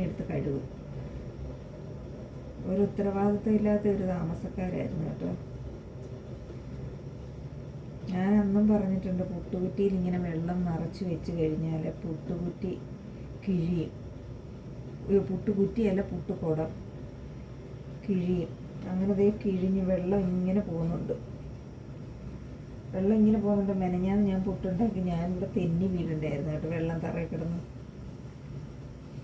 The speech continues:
ഈ അടുപ്പേന്ന് ഇങ്ങനെ വെള്ളം താഴോട്ട് പോകുന്നു.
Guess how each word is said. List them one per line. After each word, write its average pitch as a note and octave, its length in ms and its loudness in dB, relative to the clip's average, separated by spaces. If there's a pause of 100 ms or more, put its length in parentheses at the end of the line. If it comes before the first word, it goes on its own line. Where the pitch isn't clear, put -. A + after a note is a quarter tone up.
(1700)
ഈ - 20 -2 (120)
അടുപ്പേന്ന് F#3 480 0
ഇങ്ങനെ F#3 260 2
വെള്ളം F3 260 2
താഴോട്ട് E3+ 560 0
പോകുന്നു. D#3 320 0